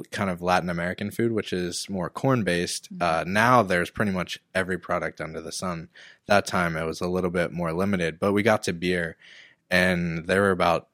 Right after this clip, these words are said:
Speaker 1: two options at the time, and the taste was pretty poor.
Speaker 2: Mm-hmm.
Speaker 1: And so I had studied abroad and had tried good tasting beer, and it just wasn't gonna cut it for me for the rest of my life. So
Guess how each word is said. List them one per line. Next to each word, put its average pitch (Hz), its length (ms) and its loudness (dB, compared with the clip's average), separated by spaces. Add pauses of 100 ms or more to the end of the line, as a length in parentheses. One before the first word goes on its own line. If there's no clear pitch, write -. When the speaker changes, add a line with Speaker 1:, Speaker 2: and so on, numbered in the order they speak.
Speaker 1:
two 127 300 0
options 143 580 0
at 131 120 2
the 117 100 -2
time, 123 280 -2
and 98 140 -2
the 90 80 -2
taste - 400 -6
was 87 300 -6 (180)
pretty 101 220 -2
poor. 82 420 -8 (140)
Speaker 2:
Mm-hmm. 180 260 -12
Speaker 1:
And 92 280 0
so 98 240 4
I 104 120 8
had 98 220 0
studied 101 420 0
abroad 90 540 2
and 85 340 -10 (140)
had 95 180 -6
tried 92 460 0 (160)
good 92 220 -2
tasting 92 420 -4
beer, 87 300 -2
and 87 240 -4 (480)
it 67 100 -10
just 101 280 -2
wasn't 87 320 0
gonna 80 160 -4
cut 82 220 -6
it 76 160 -8
for 82 140 -8
me 80 140 -8
for - 160 -12
the 78 80 -6
rest 80 220 -8
of 76 40 -12
my 71 120 -10
life. 80 280 -12
So 87 320 -16